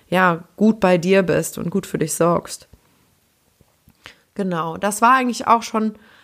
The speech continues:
alles für heute. Ich hoffe, ich konnte dich ein bisschen inspirieren, einfach gut mit dir zu sein und gut für dich zu sorgen und immer wieder diese Fragen zu stellen, ne? Also die erste Frage, „Wie geht's mir gerade?“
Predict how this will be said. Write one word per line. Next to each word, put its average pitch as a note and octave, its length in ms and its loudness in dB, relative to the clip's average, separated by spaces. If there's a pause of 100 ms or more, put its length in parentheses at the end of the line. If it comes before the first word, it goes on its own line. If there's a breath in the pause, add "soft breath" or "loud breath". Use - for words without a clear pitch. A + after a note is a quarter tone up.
(140 loud breath)
alles A#3 360 2
für F3+ 140 2
heute. A3 600 -2
Ich C#4 160 -6
hoffe, A3 160 0
ich - 100 -6
konnte A#3+ 260 2
dich A3 200 0
ein G#3+ 100 2
bisschen A3 300 -2
inspirieren, G#3 640 0
einfach - 400 -6
gut C4 240 -2
mit A3 220 -6
dir G#3 100 0
zu G#3 160 -6
sein F#3+ 460 2
und E3+ 260 -8 (320 loud breath)
gut A#3 160 -6
für A3+ 160 2
dich G#3 240 -2
zu - 160 -8
sorgen F3+ 560 2
und E3+ 160 -4
immer A#3+ 340 2
wieder G#3+ 220 2
diese F3+ 220 -4
Fragen G3 420 2
zu - 160 -6
stellen, D3+ 420 -4
ne? A3 240 -2
Also F3+ 220 -4
die F#3 120 -2
erste F3+ 340 -2
Frage, E3+ 400 -4
„Wie F3+ 80 -6
geht's A#3 420 -2
mir A3 160 2
gerade?“ F3 560 0